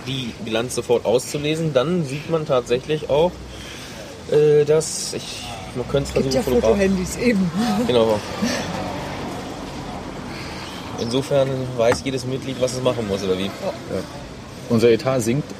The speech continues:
Speaker 3: äh, um wie viel ist er jetzt gesunken?
Speaker 1: Sie haben um siebenhunderttausend zurückgeschraubt, aber eigentlich haben sie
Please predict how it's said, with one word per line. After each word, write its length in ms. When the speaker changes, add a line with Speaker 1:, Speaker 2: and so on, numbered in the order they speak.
Speaker 3:
äh, 840
um 160
wie 100
viel 260
ist 140
er 80
jetzt 160
gesunken? 440
Speaker 1:
Sie 120
haben 120
um 180
siebenhunderttausend 640
zurückgeschraubt, 680
aber 380
eigentlich 320
haben 220
sie 180